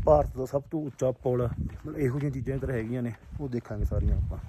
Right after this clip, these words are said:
ਚੈਨਲ ਨੂੰ ਸਬਸਕ੍ਰਾਈਬ ਕਰ ਦਿਓ ਸਾਰੇ ਜਣੇ, ਤੁਹਾਡਾ ਬਹੁਤ ਬਹੁਤ ਧੰਨਵਾਦ। ਉੱਨੀ ਮਈ ਅੱਜ ਦੋ ਹਜ਼ਾਰ ਪੱਚੀ। ਇੱਧਰਲੇ ਪਾਸੇ ਸਾਰਾ ਕੁਛ ਉੱਚਾ ਹੀ ਉੱਚਾ,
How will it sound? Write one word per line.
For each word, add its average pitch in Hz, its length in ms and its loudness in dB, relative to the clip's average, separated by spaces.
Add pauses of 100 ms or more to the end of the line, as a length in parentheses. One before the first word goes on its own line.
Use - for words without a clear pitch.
(600)
ਚੈਨਲ 131 200 0
ਨੂੰ 131 100 -4
ਸਬਸਕ੍ਰਾਈਬ 123 480 -4
ਕਰ 113 160 -4
ਦਿਓ 117 140 -4
ਸਾਰੇ 117 200 -4
ਜਣੇ, 113 160 -4
ਤੁਹਾਡਾ - 480 -8
ਬਹੁਤ 117 240 -4
ਬਹੁਤ 117 200 -6
ਧੰਨਵਾਦ। 104 320 -4 (920)
ਉੱਨੀ 170 280 8
ਮਈ 156 320 4
ਅੱਜ 139 160 -6 (280)
ਦੋ 139 220 2
ਹਜ਼ਾਰ 143 180 2
ਪੱਚੀ। 104 400 -8 (680)
ਇੱਧਰਲੇ 202 320 6
ਪਾਸੇ 185 220 2
ਸਾਰਾ 175 220 10
ਕੁਛ 208 140 2
ਉੱਚਾ 196 260 6
ਹੀ 208 60 10
ਉੱਚਾ, 139 440 4